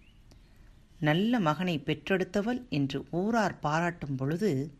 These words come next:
அவனை பெற்ற பொழுது அடைந்த மகிழ்ச்சியை விட அதிக மகிழ்ச்சியை அந்த தாய் அடைவாள். "மகன் தந்தைக்கு ஆற்றும்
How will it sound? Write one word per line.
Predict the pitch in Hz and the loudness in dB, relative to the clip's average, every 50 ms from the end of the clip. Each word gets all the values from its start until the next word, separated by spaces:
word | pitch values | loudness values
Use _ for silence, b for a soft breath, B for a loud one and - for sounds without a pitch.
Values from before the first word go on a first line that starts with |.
| b b b b b b b b b b | b b b b b b b b b b
அவனை | - 175 190 247 254 247 220 | 2 2 4 4 4 2 0
பெற்ற | - - 202 202 - - - 269 | 0 -2 -2 -2 0 0 0 0
பொழுது | 269 262 254 262 269 254 302 277 - | 2 4 2 2 4 2 0 -2 2
அடைந்த | 180 156 143 165 180 180 175 | 0 0 2 2 0 -2 0
மகிழ்ச்சியை | 143 143 - 196 202 202 - - - 185 170 147 135 | 0 -2 -2 0 -2 -4 -6 -2 0 2 2 2 2
விட | 127 147 185 254 247 190 139 131 - - B B B B B B B B B | 0 0 0 0 0 0 0 -2 -6 -10 B B B B B B B B B
அதிக | B - 151 156 220 247 247 247 294 | B -2 2 2 2 2 2 2 2
மகிழ்ச்சியை | 262 202 160 151 - 202 202 190 - - - 160 147 139 135 139 139 - - - - - | 2 2 2 2 2 2 0 0 -2 -4 -2 0 0 2 0 -2 -4 -10 -20 -20 -12 -6
அந்த | 160 156 151 139 139 131 | -4 -2 0 0 -2 -4
தாய் | 135 - 165 156 151 151 - - - - | -2 0 2 2 2 0 -2 -6 -10 -6
அடைவாள். | 135 117 113 110 110 127 143 156 147 120 123 - - - b b b b b b b b b b b b - - - _ - - - - - - - - - - | -4 -4 -2 -2 -2 0 0 0 0 0 -4 -6 -14 -20 b b b b b b b b b b b b -20 -20 -20 _ -20 -20 -20 -20 -20 -20 -20 -20 -20 -8
"மகன் | 240 208 151 156 160 180 190 233 247 254 269 311 330 - | -4 -2 0 2 2 2 4 4 4 4 4 2 0 0
தந்தைக்கு | - - 151 160 175 190 214 214 214 214 - - 254 240 | 2 2 4 4 4 2 2 0 0 -2 -4 0 2 4
ஆற்றும் | 208 170 165 175 180 - - - - 233 226 - | 6 6 4 2 0 -4 -4 0 0 0 0 -2